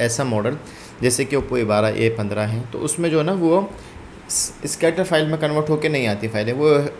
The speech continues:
ओएफ़पी में बनकर आती है। ओएफ़पी का मतलब ये होता है, example के लिए देखो, मैं आपको बताता हूँ क्या होता है।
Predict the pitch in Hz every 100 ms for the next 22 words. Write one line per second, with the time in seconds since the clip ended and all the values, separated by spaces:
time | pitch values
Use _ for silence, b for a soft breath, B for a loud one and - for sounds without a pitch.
0 | 147 151 151 151 131 127 120 110 107 110
1 | 123 127 117 143 143 131 123 117 107 -
2 | 110 123 151 - B B B - 110 107
3 | 117 117 139 135 123 104 98 107 151 -
4 | - - - - - - - - - -
5 | - 107 110 113 107 110 95 - 85 82
6 | 107 98 - 82